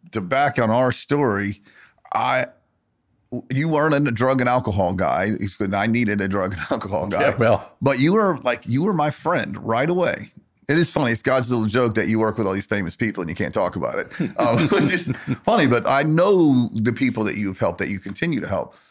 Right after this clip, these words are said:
Speaker 1: But at the time, it was just an unknown thing. But we, so you were just some guy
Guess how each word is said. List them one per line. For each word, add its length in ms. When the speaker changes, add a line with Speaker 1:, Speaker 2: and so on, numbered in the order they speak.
Speaker 1:
But 120
at 60
the 60
time, 520
it 80
was 180
just 160
an 120
unknown 340
thing. 260
But 140
we, 300
so 160
you 180
were 80
just 360
some 280
guy 480